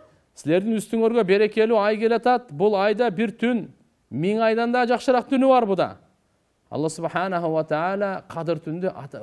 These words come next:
Рамазанга жашырып койгон экен да. Орозосун фарыз кылды. Ва кыями лейлихи татаввуан. Түнкү намазын Алла Таала нафил сүннөт кылды.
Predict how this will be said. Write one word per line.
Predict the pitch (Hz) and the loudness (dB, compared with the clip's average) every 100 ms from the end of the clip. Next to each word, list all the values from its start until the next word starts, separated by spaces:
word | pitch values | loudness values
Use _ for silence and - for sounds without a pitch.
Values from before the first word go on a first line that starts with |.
| 131 | -8
Рамазанга | 147 165 165 170 165 | -6 -4 -4 -6 -6
жашырып | 160 160 165 | -6 -8 -10
койгон | 165 151 151 | -6 -6 -6
экен | 139 131 | -8 -12
да. | 160 _ _ _ _ _ _ _ _ _ _ _ _ _ _ | -14 _ _ _ _ _ _ _ _ _ _ _ _ _ _
Орозосун | - 160 202 220 220 240 | 0 2 4 2 0 0
фарыз | 196 214 220 | 2 2 2
кылды. | 226 247 254 226 - _ _ _ - - - | 0 2 2 2 -4 _ _ _ -20 -20 -6
Ва | 147 | -4
кыями | - 185 214 233 | 0 0 2 2
лейлихи | 185 214 226 226 240 | 2 2 2 -2 0
татаввуан. | 196 208 196 196 226 233 269 190 123 _ _ _ _ _ - | 2 4 4 4 2 2 2 -2 -8 _ _ _ _ _ -4
Түнкү | 220 226 220 294 285 | 0 0 2 2 4
намазын | 208 208 214 202 254 320 269 | 2 2 0 2 2 2 0
Алла | 185 196 185 | 0 0 2
Таала | 175 175 180 | 2 2 0
нафил | 131 170 165 156 | 0 0 -2 -6
сүннөт | - 151 165 170 | -4 -2 -2 -2
кылды. | 175 160 135 | -2 -2 -4